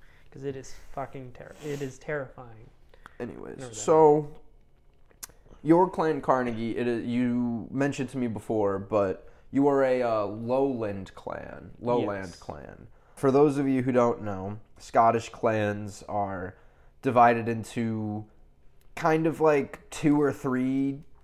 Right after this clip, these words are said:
Speaker 2: region-esque type dealings. There's the Highland clans, there's lowland clans, and then apparently, I, I found this out the other day, there are island clans too.
Speaker 1: Yes.
Speaker 2: There's not just, um, <clears throat> you know, it's just, just not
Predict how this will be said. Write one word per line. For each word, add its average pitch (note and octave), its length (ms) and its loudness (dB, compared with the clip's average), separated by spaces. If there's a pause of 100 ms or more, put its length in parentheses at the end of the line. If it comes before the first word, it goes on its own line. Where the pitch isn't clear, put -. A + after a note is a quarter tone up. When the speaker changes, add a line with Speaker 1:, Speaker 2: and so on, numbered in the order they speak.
(320)
Speaker 2:
region-esque B2 1200 -4 (380)
type B2+ 300 -2
dealings. C3 440 -2
There's A2+ 240 -2
the G2+ 120 0
Highland B2+ 560 0
clans, B2 680 -2 (440)
there's G2+ 160 -4
lowland A#2+ 480 2
clans, G#2+ 680 -4 (440)
and B2+ 220 -2
then A#2+ 240 -2
apparently, E3 840 -4
I, G3+ 140 -6 (120)
I - 100 -2
found G3+ 260 -6
this F#3+ 140 -8
out G3+ 140 -4
the F#3 100 -6
other G3 120 -4
day, A3+ 160 -4
there F3+ 160 -4
are G3 220 -4
island F#3+ 480 -6
clans G2+ 560 -12
too. - 460 -8 (340)
Speaker 1:
Yes. C3+ 260 -8
Speaker 2:
There's C#3+ 180 -4
not D#3+ 260 -6
just, D#3 380 -6
um, C#3 520 0 (220)
<clears throat> - 260 -20
you C3+ 80 -8
know, B2+ 100 -2
it's B2+ 120 -8
just, D3 220 -2
just D3 200 -12
not C3+ 400 -8